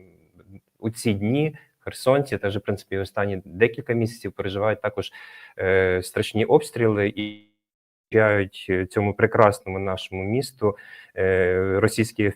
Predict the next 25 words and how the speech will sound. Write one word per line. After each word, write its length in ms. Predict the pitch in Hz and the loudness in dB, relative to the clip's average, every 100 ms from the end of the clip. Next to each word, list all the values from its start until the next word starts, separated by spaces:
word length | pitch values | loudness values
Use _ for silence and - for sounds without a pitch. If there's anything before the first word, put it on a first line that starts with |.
| - | -2
P 80 | 101 | -2
V-дрони. 920 | 101 98 110 143 151 135 120 110 104 | -2 0 2 4 2 2 0 0 -2
Дотепер 580 | 98 104 113 117 123 110 | -4 -2 -2 0 -2 -2
в 80 | |
місті 360 | 101 104 - 104 | -2 -4 -6 -12
живе 300 | 98 101 98 | -10 -2 -2
приблизно 500 | - - 95 101 98 | -2 -8 -6 -6 -6
п'ятдесят, 520 | - 98 104 110 98 - | -8 -6 -2 2 2 0
е, 240 | 98 95 92 | -2 -2 -2
тисяч 440 | - 101 95 - - | -2 -2 -2 -6 -6
людей. 400 | 95 120 143 151 - - _ | 2 4 4 2 -12 -20 _
І 60 | - | 2
ми 100 | 147 | 4
зараз 200 | 147 120 | 6 6
з 20 | |
вами 200 | 117 113 | 6 4
включимося 580 | - 143 123 113 113 107 | 2 -2 -2 -2 2 2
з 440 | 107 110 113 110 | 2 4 6 6
Ольгою 440 | 117 113 101 104 101 | 6 6 4 2 0
Ціленко, 560 | - 107 147 185 117 | 2 4 4 2 0
вона 280 | 101 104 110 | -2 -2 -2
директорка 880 | 101 113 117 - - 95 - 95 92 | -2 2 2 2 -2 -4 0 0 0
Херсонської 580 | - 98 - 104 - 98 | -2 -6 -2 -2 -2 -6
міської 300 | 98 - 101 | -4 0 0
організації, 720 | 101 101 110 101 - 101 | 0 0 0 0 -2 -2